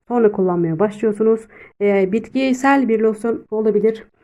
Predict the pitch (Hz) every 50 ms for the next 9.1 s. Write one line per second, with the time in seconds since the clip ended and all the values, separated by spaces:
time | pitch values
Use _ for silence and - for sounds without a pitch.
0 | _ _ _ _ _ - 214 202 - 226 208 220 226 220 196 214 202 - - 202
1 | - 240 - 208 208 196 220 220 233 226 - - 196 214 214 214 214 214 208 208
2 | 208 - 214 214 202 208 196 185 170 185 160 170 170 - - 175 170 147 - -
3 | 180 185 190 190 - 220 226 220 - 240 247 247 - - - - - - _ -
4 | 226 220 214 233 247 247 - _ _ _ _ _ _ _ _ _ _ _ _ _
5 | - - - 190 - - 190 202 202 208 208 214 220 - - - 208 196 202 202
6 | 202 202 214 208 - 196 170 170 - - 185 190 180 185 190 - 202 - - 202
7 | 196 185 185 190 202 196 196 202 202 190 196 202 214 208 190 190 - 214 220 202
8 | 185 170 202 214 - 202 190 196 196 202 196 190 190 - 196 185 190 190 196 233
9 | 247